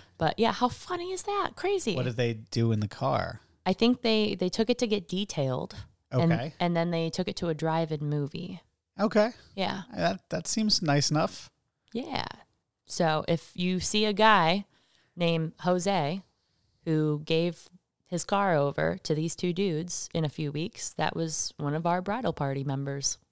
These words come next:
Speaker 2: What do you, what do you do with the cash?
Speaker 1: I don't know.
Speaker 2: Okay.
Speaker 1: I was hoping he'd buy us all a round of drinks, but I don't, I don't think that happened.
Speaker 2: Wow.
Speaker 1: I know. I know.
Speaker 2: Okay, Jose.
Speaker 1: Okay, Jose.
Speaker 2: <laughs> Thanks, bro.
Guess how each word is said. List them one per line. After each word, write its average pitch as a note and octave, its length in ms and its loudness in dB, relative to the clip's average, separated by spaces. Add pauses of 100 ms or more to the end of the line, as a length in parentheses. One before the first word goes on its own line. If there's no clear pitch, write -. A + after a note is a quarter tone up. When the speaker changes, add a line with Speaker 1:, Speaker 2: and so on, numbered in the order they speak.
Speaker 2:
What A2+ 140 0
do A2+ 60 4
you, A2 120 2
what A#2 100 2
do A2+ 60 0
you A2 40 2
do A2+ 100 4
with G#2 100 4
the G#2 60 -4
cash? G#2 480 -2 (640)
Speaker 1:
I A3+ 60 -2
don't C4+ 140 4
know. B3+ 280 2 (180)
Speaker 2:
Okay. A#2 220 -8 (560)
Speaker 1:
I F#3 80 4
was G3 120 4
hoping B3+ 280 6
he'd A3+ 160 2
buy G3+ 180 6
us G3 120 2
all G3 160 6
a F#3 40 2
round F#3 220 2
of D#3 80 0
drinks, E3+ 400 0
but D3 80 -2
I D#3 160 0
don't, - 140 -4
I E3+ 100 -2
don't F3 100 -2
think D#3+ 140 -2
that C#3+ 100 -2
happened. B2+ 320 -4
Speaker 2:
Wow. G#2 540 -4
Speaker 1:
I F#3 240 6
know. F#3+ 540 4 (220)
I F#4+ 280 6
know. F#4+ 500 2
Speaker 2:
Okay, G#2+ 380 0
Jose. F2 440 -2 (180)
Speaker 1:
Okay, G#3 460 8
Jose. C3 540 0 (440)
Speaker 2:
<laughs> - 440 -20
Thanks, G2+ 360 0
bro. F#2 340 -2